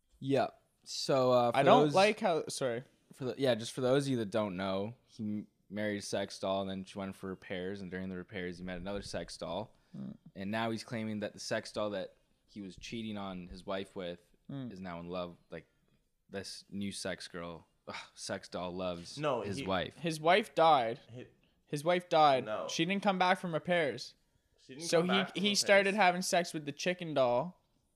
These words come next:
Speaker 3: Yeah, he started having sex with the chicken doll, and then, and then he, like, got
Speaker 1: Mm.
Speaker 3: this new teenager
Speaker 2: No, his
Speaker 3: that he
Speaker 2: wife
Speaker 3: wasn't
Speaker 2: and he
Speaker 3: having sex with.
Speaker 2: divorced.
Speaker 3: Yeah, they
Speaker 2: They
Speaker 3: divorced
Speaker 2: divorced.
Speaker 3: first.
Speaker 2: So she's probably sitting in a closet somewhere right
Speaker 3: Sitting
Speaker 2: now.
Speaker 3: in a closet somewhere. The chicken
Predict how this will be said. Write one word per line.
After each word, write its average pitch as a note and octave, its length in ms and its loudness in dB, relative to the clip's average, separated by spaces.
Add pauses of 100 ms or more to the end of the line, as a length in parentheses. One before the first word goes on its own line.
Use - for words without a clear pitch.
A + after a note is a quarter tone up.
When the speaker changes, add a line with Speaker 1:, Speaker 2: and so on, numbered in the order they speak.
(500)
Speaker 3:
Yeah, G#2+ 240 0
he A#2 160 -8
started F#3+ 340 4
having F#3+ 220 2
sex F3 280 0
with C#3 100 -6
the C3+ 80 -2
chicken B2 340 -2
doll, G2 260 4
and G2 160 -4
then, G2+ 200 -8 (120)
and A2+ 200 2
then C3+ 140 2
he, C3+ 220 -2
like, A#2+ 280 -2
got A#2 260 6
Speaker 1:
Mm. - 20 -4
Speaker 3:
this A2+ 160 -2
new A2 140 -4
teenager A#2 320 -2
Speaker 2:
No, G3 160 8
his G3+ 220 4
Speaker 3:
that F3+ 60 -4
he F#3+ 60 0
Speaker 2:
wife G#3+ 160 6
Speaker 3:
wasn't A#3 180 6
Speaker 2:
and G#3+ 100 4
he G#3 60 2
Speaker 3:
having G#3+ 200 2
sex G#3 120 6
with. F#3 80 2
Speaker 2:
divorced. G3+ 540 6
Speaker 3:
Yeah, A2+ 80 6
they G#2+ 120 4
Speaker 2:
They A#2+ 120 -2
Speaker 3:
divorced D#3+ 360 4
Speaker 2:
divorced. F3+ 500 4
Speaker 3:
first. - 200 -18
Speaker 2:
So F3 100 -4
she's F#3+ 240 -6
probably G3+ 220 0
sitting F3+ 360 -2
in F3 80 -2
a F3 60 -2
closet E3 520 2
somewhere C3 440 0
right B2 140 0
Speaker 3:
Sitting B2+ 200 4
Speaker 2:
now. C#3 60 2
Speaker 3:
in C#3 60 4
a C3+ 40 2
closet G#2+ 360 2
somewhere. G2+ 340 -2
The G#2+ 120 -4
chicken F3+ 580 2